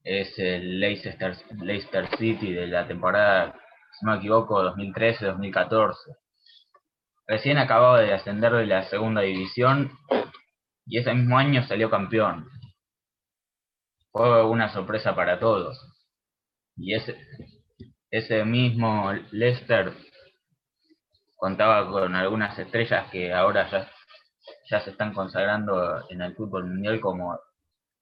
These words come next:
como lo son Vardy, que sigue, sigue ahí en, en el Leicester, y también en,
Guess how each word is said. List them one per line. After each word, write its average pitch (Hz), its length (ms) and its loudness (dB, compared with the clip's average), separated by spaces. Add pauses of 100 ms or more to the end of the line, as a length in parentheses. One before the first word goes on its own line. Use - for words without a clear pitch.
como 92 200 -10
lo 92 120 -6
son 101 260 -6
Vardy, 110 560 2
que 87 240 -10
sigue, 98 480 -8 (880)
sigue 98 300 -4
ahí 98 360 -2
en, 90 320 -6 (460)
en 92 80 -8
el 98 120 -6
Leicester, 117 580 -2 (440)
y - 120 -14
también 104 440 -2
en, 98 200 -6